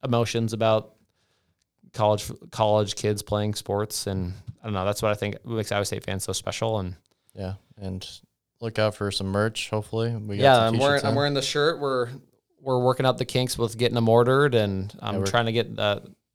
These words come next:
Speaker 1: how, how you guys are gonna be able, able to order 'em. They're really nice shirts. They're really soft. I think they turned out really good. So hopefully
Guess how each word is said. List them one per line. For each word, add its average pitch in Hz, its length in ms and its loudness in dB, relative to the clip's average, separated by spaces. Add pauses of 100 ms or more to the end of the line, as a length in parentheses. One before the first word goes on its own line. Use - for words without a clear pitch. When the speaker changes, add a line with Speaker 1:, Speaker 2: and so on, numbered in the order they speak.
(520)
Speaker 1:
how, 117 360 0
how 120 160 -4
you 123 100 0
guys 113 120 -2
are - 20 -8
gonna 113 120 -6
be 107 60 -4
able, 107 280 -2
able 117 160 -6
to 107 60 -4
order 127 200 0
'em. 156 100 -6
They're 127 120 -2
really 131 220 -2
nice 131 200 -2
shirts. 151 260 -6
They're 123 80 -6
really 123 140 -4
soft. 135 440 -4
I 117 60 -6
think 113 180 -12
they 110 160 -10 (400)
turned 117 180 -12
out 120 100 -8
really 117 160 -6
good. 117 240 -4
So 104 120 -2
hopefully 110 480 2